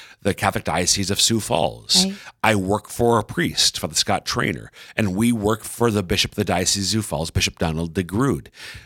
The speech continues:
Speaker 1: Um, and I'm called to be obedient to what Father Scott or Bishop DeGrood, uh, ask of me.
Speaker 2: Right.
Speaker 1: So in all, so radical renewal, rebuilding the church, um, n-,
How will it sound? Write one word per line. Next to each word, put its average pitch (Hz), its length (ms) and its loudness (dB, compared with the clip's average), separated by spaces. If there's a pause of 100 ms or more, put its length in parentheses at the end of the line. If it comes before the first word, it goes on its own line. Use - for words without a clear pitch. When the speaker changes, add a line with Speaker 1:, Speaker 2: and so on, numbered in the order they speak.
(140)
Speaker 1:
Um, 98 220 2
and 117 120 2
I'm 120 220 2
called 104 360 0
to - 240 -4
be 85 440 -2
obedient 104 880 0
to 87 640 0 (140)
what 95 520 -2 (240)
Father 92 180 -2
Scott - 560 -2 (260)
or 92 120 2
Bishop 90 460 0
DeGrood, 73 600 -6 (340)
uh, 90 220 -2
ask 147 380 2
of - 220 -10
me. - 280 -20
Speaker 2:
Right. 202 240 -8 (300)
Speaker 1:
So 127 240 4
in 135 160 0
all, 151 480 4
so 92 160 0
radical 135 440 2
renewal, 101 680 2
rebuilding 120 540 2
the 135 80 0
church, - 580 0 (420)
um, 85 840 2 (200)
n-, 107 260 0